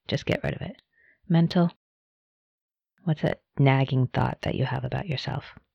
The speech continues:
Just get rid of it. Be positive.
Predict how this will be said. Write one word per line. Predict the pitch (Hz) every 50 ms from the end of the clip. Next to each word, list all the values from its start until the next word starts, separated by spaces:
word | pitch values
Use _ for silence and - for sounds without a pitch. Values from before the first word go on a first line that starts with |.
| _ _ _ _ _ _ _ _ _ _ _ _ _ -
Just | - 135 - - - _
get | - 143 - -
rid | 185 190
of | 202 170
it. | 139 - - - - _ _ _ _ _ _ _ _ _ _ _ _ _ _ _ _ _ _ _ _ _ _ _
Be | - 143 143
positive. | - - 156 165 175 - 151 143 - -